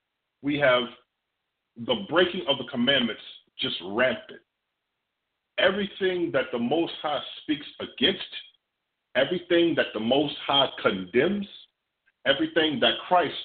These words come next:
taught against through his words, through his deeds, through his actions, is what the world not only accepts,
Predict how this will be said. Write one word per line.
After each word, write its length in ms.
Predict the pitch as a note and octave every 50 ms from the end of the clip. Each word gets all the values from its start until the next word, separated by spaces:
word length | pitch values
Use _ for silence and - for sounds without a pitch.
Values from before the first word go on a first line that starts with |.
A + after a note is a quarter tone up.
| - -
taught 160 | - F3 G3 G3+
against 360 | F3+ E3+ E3+ G3 F#3+ F#3 - - - - - _ _ _ _ _ -
through 160 | E3 D3 B2+
his 200 | C#3 C#3 B2+ - G#2+ G#2+
words, 400 | D#3 F3+ G3 F#3+ F#3 F#3 F#3 - - - - - _ _ _ _ _ _
through 140 | C#3+ C3 A#2+
his 180 | B2+ B2 A#2 F#2+ -
deeds, 380 | - D#3+ F#3 G3 G3 G3 F#3+ - - - - - - - _ _ _ _ _
through 140 | - C#3 C3
his 160 | A#2+ A#2 - -
actions, 520 | D#3+ F#3+ F#3 - - - F#3+ F#3 F#3+ F#3 - - - - _ _ _ _ _ _ _ _ _ _ _ _ _ _ _ _ _ _ _ _ _ _ _ -
is 100 | C#3 B2 - A2+
what 160 | B2 C#3 C3+ - - A#2
the 160 | A2+ G#2 G2
world 400 | A#2+ C#3+ C#3 B2+ A#2+ A2 G#2 - - - _ _ _
not 220 | A2+ C3+ D3 D3 - -
only 400 | F3 F#3 F3+ D#3 - - - - -
accepts, 640 | C3 - - - - - - - - - - -